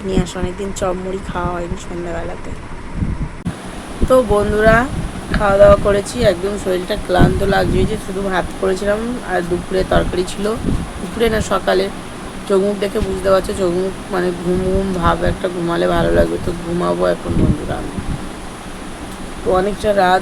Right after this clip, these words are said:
হয়েছে, কাল মেয়ের পড়া আছে। চলো, ভিডিওটা এই পর্যন্ত।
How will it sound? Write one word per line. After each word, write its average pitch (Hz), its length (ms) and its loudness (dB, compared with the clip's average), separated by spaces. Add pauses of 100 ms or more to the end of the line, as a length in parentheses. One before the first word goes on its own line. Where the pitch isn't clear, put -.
হয়েছে, 185 280 -2
কাল 175 120 4 (100)
মেয়ের 180 280 2
পড়া 160 220 4 (100)
আছে। 165 180 -2 (100)
চলো, 165 280 0 (1080)
ভিডিওটা 175 440 4
এই 170 140 2
পর্যন্ত। 170 340 -2